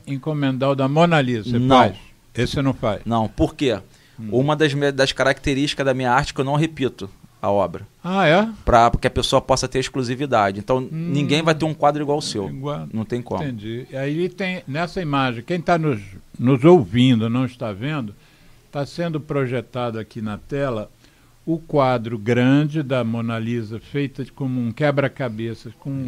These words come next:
Speaker 2: Isso.
Speaker 1: com tampinha, mas ao lado tem uma tampinha também
Speaker 2: Pequena, é.
Speaker 1: com a imagem da
Speaker 2: É.
Speaker 1: Mona Lisa, né?
Speaker 2: Que acaba
Speaker 1: Que é
Speaker 2: sendo
Speaker 1: uma
Speaker 2: a,
Speaker 1: das obras
Speaker 2: é.
Speaker 1: mais valorizadas
Speaker 2: Ali
Speaker 1: do mundo.
Speaker 2: eu fiz, eu fiz, eu fiz essa montagem mais por uma reflexão. Ali você tem um resíduo tampinha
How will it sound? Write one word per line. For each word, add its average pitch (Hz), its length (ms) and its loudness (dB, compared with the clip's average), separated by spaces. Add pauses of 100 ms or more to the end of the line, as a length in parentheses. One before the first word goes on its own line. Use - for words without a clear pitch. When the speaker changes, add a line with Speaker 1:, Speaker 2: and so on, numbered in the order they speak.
Speaker 2:
Isso. - 120 -12
Speaker 1:
com 120 80 -8
tampinha, 151 520 -6
mas 170 300 -4
ao 170 120 2
lado 151 360 2
tem 180 220 -6
uma 180 200 -4
tampinha 160 640 -6
também 135 420 -6
Speaker 2:
Pequena, 98 220 -10
é. 90 160 -12 (340)
Speaker 1:
com 156 500 -4
a 139 420 -2
imagem 143 680 -2 (480)
da 131 260 -6
Speaker 2:
É. 147 40 0
Speaker 1:
Mona 156 340 0
Lisa, 123 420 -2
né? 110 100 -2
Speaker 2:
Que 120 80 4
acaba - 260 4
Speaker 1:
Que 113 60 2
é 107 40 0
Speaker 2:
sendo 185 180 2
Speaker 1:
uma 117 100 2
Speaker 2:
a, 127 100 2
Speaker 1:
das 117 220 2
obras 127 320 2
Speaker 2:
é. - 20 -6
Speaker 1:
mais 127 220 0
valorizadas 123 580 2
Speaker 2:
Ali 160 240 2
Speaker 1:
do 156 80 -2
mundo. 117 400 -2
Speaker 2:
eu 139 80 0
fiz, - 260 -2
eu 151 100 2
fiz, 185 240 -4
eu 151 120 -2
fiz 165 180 -2
essa 180 200 0
montagem 151 480 0
mais 156 180 -2
por 180 140 -6
uma 180 120 0
reflexão. 170 540 -6
Ali 123 120 -2
você 170 240 -6
tem 165 160 -10
um 147 40 -4
resíduo 135 360 -4
tampinha 135 540 -8